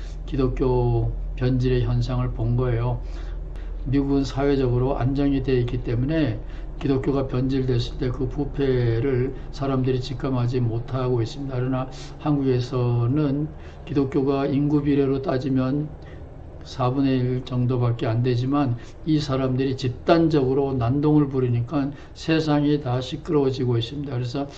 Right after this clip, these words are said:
한국에서는 기독교를 개독교라고 하는 말이 나오는데, 그것은 도널드 밀러의 예측과 저는 반대입니다. 도널드 밀러는 "신학교에 안 나온 사람들이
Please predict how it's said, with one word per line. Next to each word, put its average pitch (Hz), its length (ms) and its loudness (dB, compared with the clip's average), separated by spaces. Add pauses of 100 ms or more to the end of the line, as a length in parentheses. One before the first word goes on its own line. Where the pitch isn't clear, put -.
(180)
한국에서는 131 1000 0 (280)
기독교를 131 580 0
개독교라고 127 720 0
하는 120 200 2
말이 117 260 0
나오는데, 120 580 0
그것은 147 580 0 (440)
도널드 147 480 4
밀러의 147 800 4
예측과 123 920 0
저는 127 300 0
반대입니다. 117 640 0 (240)
도널드 135 380 2
밀러는 139 480 2
"신학교에 165 460 0
안 123 180 2
나온 143 220 2
사람들이 127 560 0